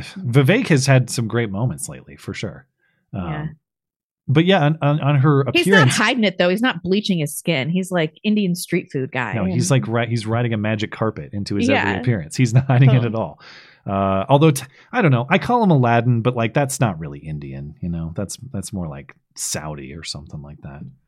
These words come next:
Speaker 1: But whatever.
Speaker 2: What is Aladdin?
Speaker 1: He's very Aladdin-like, so I'm just gonna go with the bit. But, um, but as far as Nikki Haley,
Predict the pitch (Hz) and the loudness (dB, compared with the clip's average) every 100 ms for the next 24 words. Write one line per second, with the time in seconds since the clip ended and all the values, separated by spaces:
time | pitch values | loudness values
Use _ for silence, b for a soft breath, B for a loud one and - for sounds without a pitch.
0 | _ _ _ - 123 - 135 143 - 131 | _ _ _ 0 0 0 0 2 0 -2
1 | 196 247 233 180 160 131 95 208 220 _ | -4 -4 -6 -6 -8 -10 -14 -14 -16 _
2 | _ _ 139 127 131 117 92 76 69 69 | _ _ -2 2 2 2 -2 -8 -12 -16
3 | 67 - - 113 120 - 101 92 78 - | -18 -10 -4 -2 -2 -2 -4 -4 -8 -10
4 | 76 65 b b b b 143 143 135 139 | -14 -14 b b b b 0 2 4 4
5 | 127 123 123 147 147 143 131 180 196 131 | 4 2 2 2 2 0 0 0 0 2
6 | 156 156 113 139 190 120 | 2 2 0 2 2 2